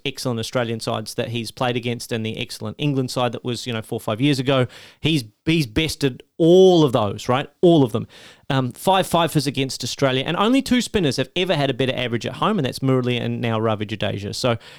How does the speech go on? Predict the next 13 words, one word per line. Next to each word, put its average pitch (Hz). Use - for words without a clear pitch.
he 165
is 135
an 131
incredible, 131
incredible 120
cricketer. 131
I'd 156
have 139
him 120
higher 127
if -
I 120
could. 131